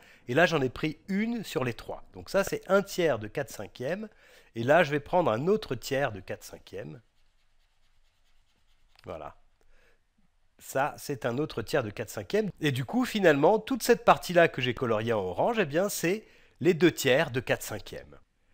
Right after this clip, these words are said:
Alors maintenant, il s'agit de savoir quelle fraction du rectangle total j'ai colorié. Alors le rectangle, au départ, je l'avais divisé en cinq parties, que j'ai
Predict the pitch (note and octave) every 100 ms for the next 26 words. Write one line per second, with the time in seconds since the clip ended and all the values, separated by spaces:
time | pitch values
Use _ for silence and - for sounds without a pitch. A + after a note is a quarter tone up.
0 | _ _ G2 A#2 E3+ E3+ D3 B2+ C#3+ A#2+
1 | A#2+ F3 - A#2 - F3+ - F#3+ C#3 A2+
2 | G#2+ - D#3 G#2+ F2+ A2+ - F#3+ G3 C#3
3 | D3+ D#3+ C3 G2 F2 - - - - A2+
4 | A#2 C#3 E3 F3+ F#3+ G3 E3 C3 B2 D3+
5 | E3 C#3 G#2+ G#2+ A2 A2+ A#2 B2 A#2 C3+
6 | F#2+ F2 - _ - - E3 - B2 -
7 | - E3 A3+ - - - - - D3+ D#3+
8 | C3+ G#2+